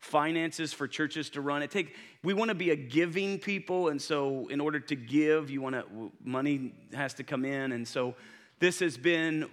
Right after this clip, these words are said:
uh, the greatest financial year that the church has ever experienced. In fact, just going through the budget and doing all that end of year stuff and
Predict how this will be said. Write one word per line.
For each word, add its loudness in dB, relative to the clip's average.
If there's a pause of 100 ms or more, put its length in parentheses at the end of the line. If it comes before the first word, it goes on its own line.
uh, 4
the -2
greatest 2
financial 2
year 2
that -6
the -6
church -2
has -4
ever 2
experienced. -4
In -2
fact, 4 (800)
just -4
going 2
through 0
the -4
budget 0
and -4
doing -4
all -2
that -4
end -2
of -8
year 0
stuff -2
and -8